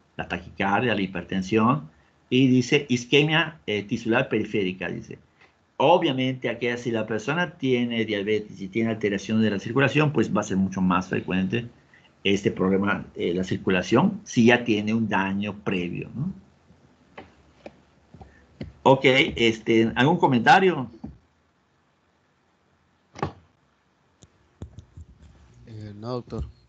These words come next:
Speaker 1: ¿No? Ok, yo siento así como que es mucho y, y, y, y vamos a la mitad, ¿no? Entonces veo ya son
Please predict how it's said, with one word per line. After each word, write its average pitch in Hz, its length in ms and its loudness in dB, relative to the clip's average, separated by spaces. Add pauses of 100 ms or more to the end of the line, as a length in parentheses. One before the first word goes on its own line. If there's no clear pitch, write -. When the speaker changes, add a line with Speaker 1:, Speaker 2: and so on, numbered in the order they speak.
(300)
Speaker 1:
¿No? 143 320 -6 (1080)
Ok, 110 280 -4 (400)
yo 127 140 0
siento 151 220 2
así 143 120 -6
como 123 220 -2
que 135 120 -2
es 117 60 -6
mucho 120 360 -2
y, 95 280 -4
y, 98 220 -12 (100)
y, 101 280 -6
y 98 80 -6
vamos 135 220 4
a 127 40 4
la 110 80 -2
mitad, 107 480 0
¿no? 139 260 -6 (1000)
Entonces 104 320 -4
veo 110 180 4
ya 113 160 4
son 110 360 -2